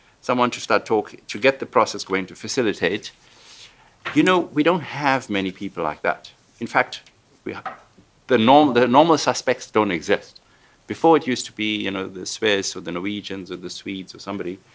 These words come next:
But, uh, actually, they, they are all, uh, they've taken sides. So, uh, I think what we need, you know, when this global value chain thing started, very interesting.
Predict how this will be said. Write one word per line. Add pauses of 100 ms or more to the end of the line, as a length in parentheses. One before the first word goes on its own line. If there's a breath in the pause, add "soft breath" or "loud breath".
(680 loud breath)
But,
uh,
actually,
they, (520)
they
are
all,
uh, (240)
they've
taken
sides. (1600 soft breath)
So, (300)
uh, (200)
I
think
what
we
need,
you
know,
when
this
global
value
chain
thing
started, (180)
very
interesting.